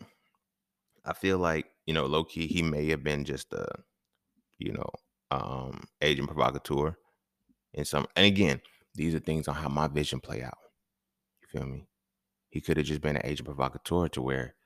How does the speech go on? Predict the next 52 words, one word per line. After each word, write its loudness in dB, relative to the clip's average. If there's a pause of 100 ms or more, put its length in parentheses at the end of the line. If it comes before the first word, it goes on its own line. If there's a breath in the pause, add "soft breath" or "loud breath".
(680)
like, -6
he -4
just -6
came 0
to -4
cause 0
dissension 0
in 4
a, 0
in 4
a 4
community. 0 (1000)
Like, 4
where 6
did 6
he -2
come 4
from? 0 (180)
Like, 10
it 12
wasn't 12
like, 8 (260 loud breath)
like, 2 (680 loud breath)
I 12
don't 12
know, 10
maybe 8
just 8
me, 8
'cause 4
I 6
just 0
found 6
out 6
about 4
him, 0
like, -4
when 2
I 0
found 0
out -2
about -2
him, -4
but -4
it -4
was -6
just -8
like, -4
he -4
just -4
came 0
on. -2